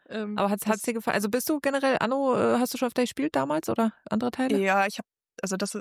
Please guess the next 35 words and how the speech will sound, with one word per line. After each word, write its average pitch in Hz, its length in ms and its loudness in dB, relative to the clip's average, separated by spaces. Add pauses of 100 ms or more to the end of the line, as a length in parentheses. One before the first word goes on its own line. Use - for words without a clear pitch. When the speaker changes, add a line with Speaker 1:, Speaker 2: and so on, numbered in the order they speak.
(140)
Speaker 1:
das - 340 -2
war 202 120 0
jetzt, - 400 -4 (200)
äh, 190 680 0
glaub - 200 -4
ich, - 120 -10
auch 196 140 -2 (100)
das - 180 -4
Römische 214 300 0
Reich 226 400 0
ist - 180 -8 (120)
das, 214 160 4
was 226 80 6
Speaker 2:
Hm. 240 80 0
Speaker 1:
jetzt - 180 -6
Speaker 2:
Anno 233 140 6
Speaker 1:
kommt, 226 120 0
Speaker 2:
Pax, 220 240 2
Speaker 1:
ne? 196 220 2
Speaker 2:
ne? - 80 -2
Ist 185 100 0
es 190 100 0
ja, 180 180 2
Speaker 1:
Genau. 190 100 4 (140)
Speaker 2:
oder, 190 60 2
ja, 170 140 2
irgendwie 175 200 0
so 175 120 2
heißt 170 200 -8
es. 170 60 -16 (120)
Hm. 196 120 -8 (260)
Speaker 1:
Und 202 600 2 (100)
Anno 214 260 0
achtzehnhundert 247 920 2
und 226 240 -2